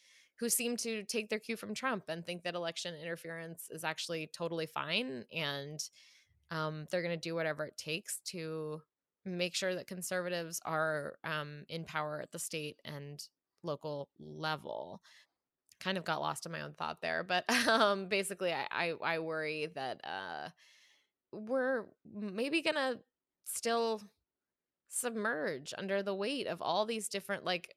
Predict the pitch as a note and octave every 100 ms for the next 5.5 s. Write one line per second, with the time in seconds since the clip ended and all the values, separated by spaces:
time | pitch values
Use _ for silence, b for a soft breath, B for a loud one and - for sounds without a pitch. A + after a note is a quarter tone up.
0 | - A3 A#3 A#3 G#3 - F3+ F#3+ - G3+
1 | F#3+ F3 - - G#3 F3+ F3 E3 D#3+ D3+
2 | - F3 E3+ E3+ D#3+ D3+ D#3+ D#3+ D#3+ E3+
3 | D#3+ E3 D#3+ D#3+ D#3+ D#3 D#3 D3+ D3+ F3
4 | F3+ E3+ E3+ B B B _ - F#3+ G#3
5 | C4 C#4+ C4 A3+ G3